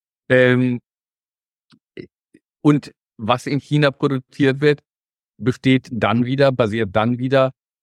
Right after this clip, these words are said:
in ganz entscheidenden Teilen auf westlichen,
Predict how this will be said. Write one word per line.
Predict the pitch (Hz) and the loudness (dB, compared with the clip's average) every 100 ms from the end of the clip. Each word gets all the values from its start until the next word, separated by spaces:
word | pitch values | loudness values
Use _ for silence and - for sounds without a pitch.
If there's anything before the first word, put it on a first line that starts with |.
| _ | _
in | - 117 107 - | -8 -4 -4 -2
ganz | 107 117 123 | 0 0 -2
entscheidenden | - 113 - 90 104 107 110 | -2 -4 0 0 0 0 -4
Teilen | 98 80 95 107 120 - | -4 -4 -2 -2 -6 -4
auf | 90 104 110 _ _ _ | 2 2 2 _ _ _
westlichen, | 78 104 - - 107 123 123 | -4 -4 -4 -8 -6 -2 -2